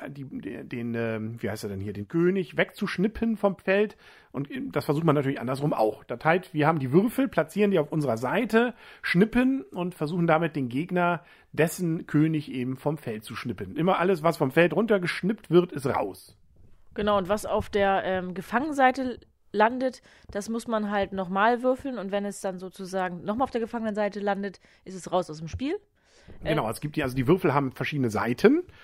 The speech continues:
Speaker 1: nicht? Der König, den kann man gar nicht gefangen nehmen, der stirbt nur oder ist da. Aber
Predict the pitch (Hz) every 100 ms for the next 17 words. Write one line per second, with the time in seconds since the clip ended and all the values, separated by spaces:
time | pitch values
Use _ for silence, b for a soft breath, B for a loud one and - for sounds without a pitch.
0 | B B - 208 - - 185 208 - -
1 | - - _ _ 190 - 202 165 127 113
2 | 131 127 139 196 180 117 147 165 196 190
3 | 147 131 - 143 - _ _ _ _ _
4 | _ - 143 175